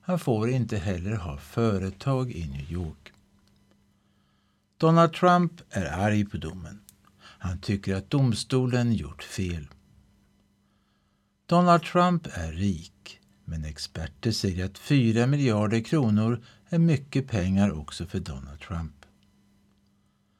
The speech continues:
Dagen efter domen blev det känt att Donald Trump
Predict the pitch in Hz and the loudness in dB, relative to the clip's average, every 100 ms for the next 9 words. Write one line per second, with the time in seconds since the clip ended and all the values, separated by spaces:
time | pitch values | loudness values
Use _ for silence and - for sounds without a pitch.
0 | _ _ _ _ - 156 156 165 151 160 | _ _ _ _ 2 4 6 4 2 0
1 | 170 - 185 147 82 87 87 95 90 82 | -2 -2 -2 -2 -4 -4 -2 -2 -2 -6
2 | 80 92 - 113 117 117 107 - 92 92 | -6 -4 0 2 2 0 -2 -2 -4 0
3 | 98 101 - 127 131 135 - | 2 0 0 0 2 0 -4